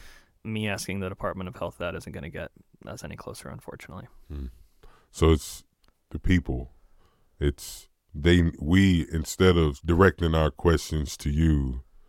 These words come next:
Speaker 2: so to speak, we need to go above you. And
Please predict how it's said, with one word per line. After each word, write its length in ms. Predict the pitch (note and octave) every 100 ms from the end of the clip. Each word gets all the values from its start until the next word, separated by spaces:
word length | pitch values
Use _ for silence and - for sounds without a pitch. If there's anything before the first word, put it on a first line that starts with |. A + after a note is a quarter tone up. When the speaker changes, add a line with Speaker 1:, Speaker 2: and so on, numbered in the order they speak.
| _ _
Speaker 2:
so 240 | - F2+ D#2
to 80 |
speak, 280 | C2+ - D2+ C2+
we 100 | D#2
need 240 | D#2 C#2+
to 60 | C#2
go 340 | D2 D2 C#2 -
above 400 | C#2+ E2 D#2 C#2
you. 380 | C#2 B1+ C2 A1+ - - -
And 280 | D#2+ D#2+